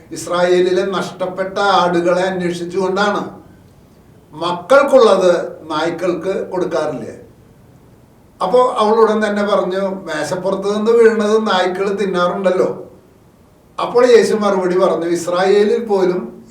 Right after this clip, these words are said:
ഇത്ര വിശ്വാസം ഞാൻ കണ്ടിട്ടില്ല, അതുകൊണ്ട് നിന്റെ വിശ്വാസം നിന്നെ രക്ഷിച്ചിരിക്കുന്നു." ഇത് ടോട്ടലായിട്ട് എടുത്താല്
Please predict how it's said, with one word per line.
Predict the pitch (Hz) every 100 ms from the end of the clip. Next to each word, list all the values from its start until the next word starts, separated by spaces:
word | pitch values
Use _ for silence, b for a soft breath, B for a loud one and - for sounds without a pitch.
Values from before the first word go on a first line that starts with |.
| 165
ഇത്ര | 175 180
വിശ്വാസം | 185 185 175 165 165 175
ഞാൻ | 170
കണ്ടിട്ടില്ല, | 165 160 151 147 143 147 143 B B B
അതുകൊണ്ട് | 160 165 160 175
നിന്റെ | 165 170
വിശ്വാസം | 190 185 151 160 156
നിന്നെ | 160 143 151
രക്ഷിച്ചിരിക്കുന്നു." | 156 131 113 123 110 95 92 - _ b b b b b
ഇത് | 196 247 -
ടോട്ടലായിട്ട് | 214 190 196 226 247 233 240
എടുത്താല് | 196 196 190 196 180 - -